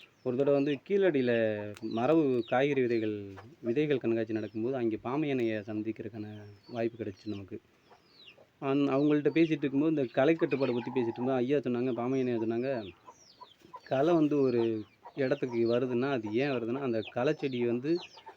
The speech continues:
அந்த நிலத்துக்கான சத்து பற்றாக்குறையினா தீக்கிற கடந்து அந்த களைச்செடி வருது. நம்ம அதை வந்து ந-, புடுங்கி வேரோட வெளியில போட்டுட்டோம்னா அந்த நிலத்துக்கான சத்து பத்தாது. அதனால என்ன பண்ணணும்னா அந்த செடியை புடுங்கி,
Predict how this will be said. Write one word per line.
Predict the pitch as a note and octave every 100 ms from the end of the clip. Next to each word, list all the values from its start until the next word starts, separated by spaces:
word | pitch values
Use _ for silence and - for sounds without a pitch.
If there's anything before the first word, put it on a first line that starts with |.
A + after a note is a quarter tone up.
| -
அந்த | - A#2+
நிலத்துக்கான | A#2 C3+ D#3+ E3 D3 C3+ B2+ A#2+
சத்து | A2 B2 D#3+
பற்றாக்குறையினா | D#3 C#3 C#3 B2 A#2+ A#2 A#2+
தீக்கிற | A#2+ D#3 D3+ C3+
கடந்து | A#2+ A#2 C#3
அந்த | B2
களைச்செடி | B2 B2 A#2 A2
வருது. | G#2 G#2+ G#2
நம்ம | A2 A2+
அதை | A2+ B2
வந்து | C3+ C3+ A#2
ந-, | A#2 A2+ -
புடுங்கி | C#3+ D3+ D#3+
வேரோட | C3 C3+ C#3+ C3+
வெளியில | C3 C#3
போட்டுட்டோம்னா | B2+ B2 A#2 A#2 A#2+ C#3 E3+ - - - - - -
அந்த | A#2+ A#2+ A2+ A2
நிலத்துக்கான | A#2+ C#3+ C#3 A#2+
சத்து | A2+ A2 A#2
பத்தாது. | A#2 - B2+ B2 A2+ G2 -
அதனால | A#2 A#2+ C#3+
என்ன | C3 C3
பண்ணணும்னா | B2 A#2+ D3
அந்த | C#3 A2+
செடியை | - B2 C#3+
புடுங்கி, | C3 C3 C3 C#3 F3+